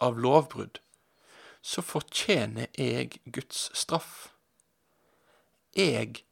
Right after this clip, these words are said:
fortjener helvete. Så det at Gud er en dømmende Gud, det er i utgangspunktet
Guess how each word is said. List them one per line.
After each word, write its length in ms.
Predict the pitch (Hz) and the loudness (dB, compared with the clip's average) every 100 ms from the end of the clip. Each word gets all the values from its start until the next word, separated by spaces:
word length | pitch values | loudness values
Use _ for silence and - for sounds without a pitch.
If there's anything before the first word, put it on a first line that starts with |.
| _ | _
fortjener 960 | - 113 - - 170 120 110 104 101 - _ _ _ - | -8 -8 -4 -4 0 -2 -2 -8 -10 -14 _ _ _ -4
helvete. 480 | 127 143 156 - - _ _ _ _ _ _ _ _ _ _ _ _ _ _ _ _ _ _ _ - - - | -2 -2 -6 -10 -14 _ _ _ _ _ _ _ _ _ _ _ _ _ _ _ _ _ _ _ -20 -16 -14
Så 140 | - 135 | -6 0
det 120 | 131 | 0
at 100 | - | 0
Gud 400 | 151 180 175 170 - _ | -2 0 -2 -6 -16 _
er 120 | 143 135 | -2 -2
en 120 | 123 | 2
dømmende 440 | 131 139 143 117 | 2 2 0 0
Gud, 380 | 113 113 104 - - _ _ _ _ _ _ _ _ _ - | -4 -8 -10 -18 -20 _ _ _ _ _ _ _ _ _ -2
det 80 | 139 | 2
er 120 | 147 | 2
i 80 | 117 | 0
utgangspunktet 840 | 127 - 135 - 110 - - - | -2 0 -2 -2 -10 -10 -12 -12